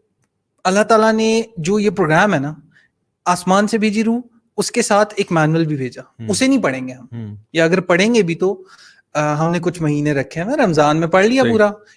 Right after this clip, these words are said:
Speaker 1: एक दफा नहीं, तीसरी दफा पढ़ लेंगे,
Speaker 2: हम्म।
Speaker 1: या अगर कोई फौत हो जाता है तब पढ़ लेंगे,
Speaker 2: हम्म।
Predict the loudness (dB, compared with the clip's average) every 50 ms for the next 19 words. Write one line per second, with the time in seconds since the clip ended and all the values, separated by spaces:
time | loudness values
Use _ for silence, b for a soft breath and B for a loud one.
0 | b 0 2 2 2 2 0 -2 -2 -2 -4 -4 -4 -4 -4 -4 -4 -4 -4 -4
1 | -2 -2 0 -2 -2 -4 -6 -8 -10 -10 -12 -18 -20 -18 -16 -4 0 0 2 2
2 | 2 0 -2 -4 -4 -6 -4 0 2 2 2 2 2 2 2 2 0 0 2 2
3 | 0 2 2 2 2 2 2 0 -2 -4 -8 -10 -12 -14 -18 -18